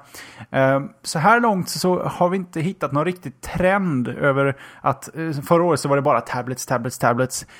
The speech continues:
Eh, ingen sån riktig självklar jättetrend verkar dyka upp så här långt än, men det kan ju ändras under veckan som går. Ehm,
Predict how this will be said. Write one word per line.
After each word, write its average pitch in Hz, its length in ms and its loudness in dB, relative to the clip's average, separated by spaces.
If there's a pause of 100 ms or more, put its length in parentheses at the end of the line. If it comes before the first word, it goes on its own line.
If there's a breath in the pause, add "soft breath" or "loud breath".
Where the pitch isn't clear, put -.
(140 loud breath)
Eh, 139 240 0
ingen 196 240 -2
sån 196 220 2
riktig 147 580 -2
självklar 151 600 0
jättetrend 135 1080 -2
verkar 131 420 -2
dyka 131 320 -4
upp - 140 -6
så 123 100 -6
här 156 160 -2
långt 139 280 -2
än, 123 120 -8
men 123 140 -6
det 139 200 -4
kan 147 160 -6
ju 147 60 -2
ändras 123 260 -4
under 123 180 -4
veckan 131 280 -6
som 127 160 -4
går. 135 220 -4 (840 loud breath)
Ehm, 160 440 2